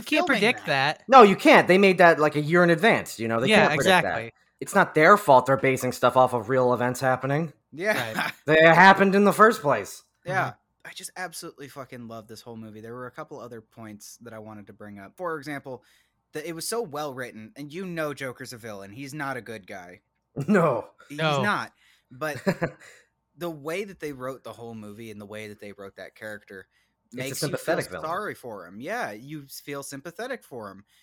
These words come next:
Speaker 2: because he is someone that is in the United <laughs> States healthcare system or lack
Speaker 1: And how
Speaker 2: thereof.
Speaker 1: it's failed him.
Speaker 2: Yeah, and how
Speaker 1: And
Speaker 2: it's
Speaker 3: Who the
Speaker 1: how
Speaker 3: hell
Speaker 1: it's failed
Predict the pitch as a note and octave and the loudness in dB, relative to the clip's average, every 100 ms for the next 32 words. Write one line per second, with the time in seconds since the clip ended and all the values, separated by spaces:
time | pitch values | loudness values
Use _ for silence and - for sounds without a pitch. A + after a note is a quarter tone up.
0 | _ _ D#3 D#3 D#3 D3 D#3 E3+ E3 D#3+ | _ _ -16 -12 -12 -12 -12 -12 -12 -14
1 | - _ _ _ _ _ _ - C#3+ D3 | -20 _ _ _ _ _ _ -12 -10 -8
2 | D3+ E3+ D#3 C#3 C3+ B2+ _ _ _ B2 | -8 -10 -10 -12 -12 -16 _ _ _ -14
3 | C#3 D3+ D#3 C3 C#3 E3 - - - F#3 | -10 -10 -8 -8 -8 -10 -14 -12 -6 -6
4 | - - G3 - - E3 E3+ - - F3 | -4 -4 -4 -6 -12 -6 -6 -8 -10 -8
5 | E3+ - F#3 G#3+ D#3+ D#3+ C3+ C3+ E3+ D#3 | -8 -8 -10 -10 -8 -8 -8 -8 -8 -4
6 | E3 F3 D3+ D#3 D3+ F3+ - - B3+ A#3+ | 0 0 4 4 4 0 -2 2 6 6
7 | F3 C#3+ C3 C#3+ G#3+ C#3 G2+ _ - F3+ | 4 0 -2 -4 -4 -4 -6 _ -14 -12
8 | E3+ D3 D#3+ A3+ C4 E3 F3 E3+ - - | -8 -6 0 6 8 10 10 8 4 0
9 | F3+ F#3 G3+ | 4 6 6